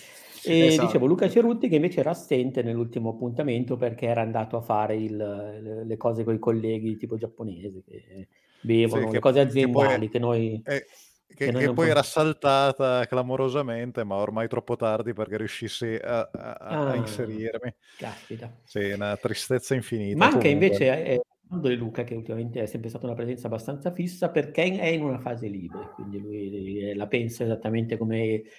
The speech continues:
Speaker 1: i recenti detrattori del fumetto della RAI, che non, non è tanto
Speaker 2: <laughs> Esatto.
Speaker 1: cioè, bello il fumetto, ma dopo un po' rompono anche il
Speaker 2: Sa-,
Speaker 1: cazzo,
Speaker 2: eh,
Speaker 1: bisogna
Speaker 2: si è ufficialmente, ha ufficialmente ripiegato sul buon libro.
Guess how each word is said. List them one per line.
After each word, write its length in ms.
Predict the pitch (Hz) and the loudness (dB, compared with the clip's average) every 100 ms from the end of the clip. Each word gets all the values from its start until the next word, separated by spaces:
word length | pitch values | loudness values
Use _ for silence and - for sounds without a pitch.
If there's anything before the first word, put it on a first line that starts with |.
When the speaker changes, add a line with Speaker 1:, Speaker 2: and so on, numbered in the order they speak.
| _ _ | _ _
Speaker 1:
i 80 | - | -6
recenti 420 | 120 120 123 120 | -4 -2 -2 0
detrattori 600 | 120 117 113 - 110 107 | -2 -2 -6 -2 -2 -2
del 120 | 107 | -4
fumetto 460 | - 120 117 113 117 | -6 -6 -4 -4 -4
della 240 | 110 104 | -2 -2
RAI, 1200 | 113 117 113 110 110 107 107 104 101 104 104 101 | -4 -4 -2 0 0 0 -2 -4 -4 -2 -2 -4
che 120 | 104 98 | -8 -16
non, 200 | 101 104 | -18 -10
non 160 | 117 143 | -2 0
è 80 | |
tanto 480 | 131 127 123 117 113 | 2 2 2 2 6
Speaker 2:
<laughs> 40 | 117 | 4
Esatto. 260 | 127 123 | 6 2
Speaker 1:
cioè, 80 | 110 | 2
bello 280 | 123 151 135 | 6 6 4
il 80 | 127 | -4
fumetto, 480 | - 139 - - 127 | -6 -12 -10 -12 -6
ma 100 | 120 | -4
dopo 160 | 113 | -4
un 80 | 117 | -6
po' 220 | - 110 - _ _ - | -10 -14 -14 _ _ -4
rompono 400 | 123 120 120 117 | 0 2 2 0
anche 200 | 113 135 | 0 0
il 80 | 139 | 2
Speaker 2:
Sa-, 20 | |
Speaker 1:
cazzo, 460 | - 139 160 135 | 6 6 6 4
Speaker 2:
eh, 140 | 117 101 | 4 2
Speaker 1:
bisogna 360 | 107 107 117 - _ - | -2 -6 -8 -16 _ -12
Speaker 2:
si 260 | 165 160 | -2 6
è 220 | 147 143 - | 8 6 4
ufficialmente, 1300 | 180 - - 175 175 156 151 160 185 190 185 165 143 | -4 -2 0 2 4 4 4 2 2 2 2 4 6
ha 220 | 143 143 | 6 4
ufficialmente 720 | 151 - 151 165 160 190 185 175 | 2 0 0 2 2 0 2 4
ripiegato 680 | 151 147 143 151 170 160 | 4 4 4 8 8 8
sul 300 | 147 147 139 | 2 2 0
buon 360 | 135 151 170 151 | 4 4 6 6
libro. 880 | 135 131 117 104 107 113 113 113 | 4 4 0 -2 -4 -2 -2 -4